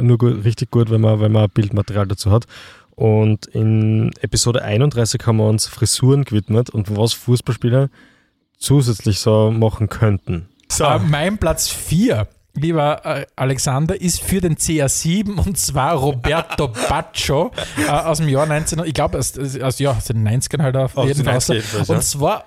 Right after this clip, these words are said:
Speaker 2: hab ich, wie an Frisuren für den C R sieben gedacht hab, mir sofort gedacht,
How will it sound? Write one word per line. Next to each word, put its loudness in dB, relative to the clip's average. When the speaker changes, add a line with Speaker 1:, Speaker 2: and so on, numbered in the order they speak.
Speaker 2:
hab -4
ich, -6
wie -2
an -4
Frisuren -2
für -4
den -4
C -4
R 0
sieben -4
gedacht -4
hab, -6
mir -4
sofort -4
gedacht, -2